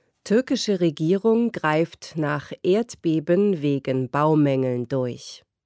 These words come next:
Angesichts des verheerenden Erdbebens mit mehr als dreiunddreißigtausend Todesopfern in der Türkei und Syrien will sich die Regierung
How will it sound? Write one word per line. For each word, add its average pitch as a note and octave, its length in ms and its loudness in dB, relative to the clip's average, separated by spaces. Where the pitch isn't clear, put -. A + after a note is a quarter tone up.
Angesichts F3+ 840 0
des F3 240 -2
verheerenden F#3 800 2
Erdbebens F3+ 1080 -2
mit D3+ 380 -2
mehr D3 340 0
als C#3+ 400 -6
dreiunddreißigtausend D#3 1500 -2
Todesopfern F#3 1120 -2
in D3+ 220 0
der C#3 240 -2
Türkei D3+ 640 -4
und C#3+ 240 -2
Syrien F3 720 0
will G3 280 4
sich A#3 380 -4
die D#3+ 240 0
Regierung E3+ 920 -2